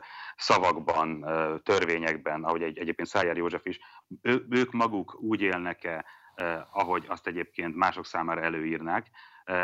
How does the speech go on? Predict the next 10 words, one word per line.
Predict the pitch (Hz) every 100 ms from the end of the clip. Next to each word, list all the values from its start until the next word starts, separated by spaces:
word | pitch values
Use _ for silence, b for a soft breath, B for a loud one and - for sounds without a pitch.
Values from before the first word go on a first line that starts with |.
| -
az | 135
számít, | - 104 95 107 110
hogy | 104 -
képviselik-e | 123 117 98 98 95 95 98
erővel, | 95 92 95 95 123 143 -
és, | - 104 -
ö, | 104
van-e | 92 104
mögöttük | 95 85 87 87
hatalom. | - 82 76 71 67